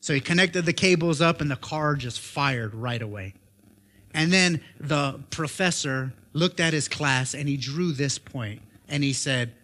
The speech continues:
quote, "I spent two years of unnecessary pain, both in my life and those around me, because I never tapped into the power that was available to me," end quote.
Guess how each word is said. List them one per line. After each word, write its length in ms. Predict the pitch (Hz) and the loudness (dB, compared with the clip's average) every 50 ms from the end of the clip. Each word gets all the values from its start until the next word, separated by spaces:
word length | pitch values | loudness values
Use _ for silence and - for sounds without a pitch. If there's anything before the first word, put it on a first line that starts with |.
| _ _ | _ _
quote, 420 | - - 151 151 143 139 139 - - - - _ _ _ _ _ _ _ - - _ _ _ _ _ - - - - - - - - _ _ _ - - _ - | -12 -4 -2 0 0 0 0 -4 -8 -18 -20 _ _ _ _ _ _ _ -20 -20 _ _ _ _ _ -20 -20 -20 -20 -20 -20 -20 -20 _ _ _ -20 -20 _ 2
"I 180 | 165 170 202 | 4 4 4
spent 420 | 196 - - - 214 175 160 147 - | 4 2 0 0 2 0 0 0 -4
two 380 | - - - 196 196 208 208 | -8 -6 -4 -4 -4 -2 -2
years 720 | 196 170 151 160 165 147 131 117 107 101 95 - - - - - - - | -2 -2 0 2 2 2 2 2 -2 -6 -8 -10 -12 -12 -14 -16 -10 -4
of 160 | 156 165 143 | -4 -2 0
unnecessary 1000 | 156 156 147 143 143 143 160 180 - - 185 - - - 175 165 156 151 147 135 | 0 2 2 2 2 2 2 2 0 0 -2 -2 0 0 2 2 2 2 2 0
pain, 540 | - - - - 156 147 135 117 110 107 104 - - - _ | 0 -4 -2 0 2 2 2 2 0 -4 -6 -10 -18 -14 _
both 260 | 135 147 151 143 - | -2 0 0 0 0
in 140 | 156 139 123 | 0 0 2
my 280 | 123 127 135 156 170 180 | 4 4 4 6 6 4
life 580 | 175 175 170 180 190 214 208 - - - - _ _ - - | 4 4 2 2 2 0 -2 -4 -10 -18 -20 _ _ -20 -16
and 220 | - - 143 135 127 117 | -8 -4 -2 -2 -2 -2
those 380 | 117 131 147 160 170 165 147 | 0 0 2 2 2 0 0
around 480 | 156 147 131 135 143 151 147 147 131 113 | 0 0 2 2 4 4 4 2 2 2
me, 260 | 113 107 101 101 98 - _ _ _ _ - - _ | 0 -2 -4 -6 -8 -12 _ _ _ _ -20 -16 _
because 260 | - 139 - - 156 139 | -6 -4 -2 0 2 2
I 140 | 143 139 | 4 4
never 480 | 139 139 139 147 160 156 147 180 180 165 | 4 4 4 4 2 2 0 -2 -2 -2
tapped 400 | - - - 160 151 147 - - | -2 -2 -2 -2 -2 -2 -4 -4
into 320 | 156 143 143 139 - 143 | -2 -2 -2 -2 -2 -4
the 120 | 131 120 117 | -4 -4 -6
power 600 | - - - 147 143 135 123 117 110 107 107 - - _ _ | -6 0 2 2 2 2 0 -2 -2 -4 -4 -6 -10 _ _
that 140 | - 135 131 | -6 -4 -2
was 180 | 131 135 123 113 | -2 -2 -2 -2
available 580 | 127 113 110 135 131 127 120 117 107 117 110 98 | -2 -2 0 0 0 0 0 -2 -4 -6 -10 -10
to 140 | - - 107 | -10 -10 -8
me," 200 | 101 98 95 - _ _ _ _ _ _ _ _ _ _ _ | -8 -8 -8 -10 _ _ _ _ _ _ _ _ _ _ _
end 220 | - 135 117 113 - | -8 -6 -6 -6 -6
quote. 280 | - - 107 104 - | -8 -10 -12 -12 -14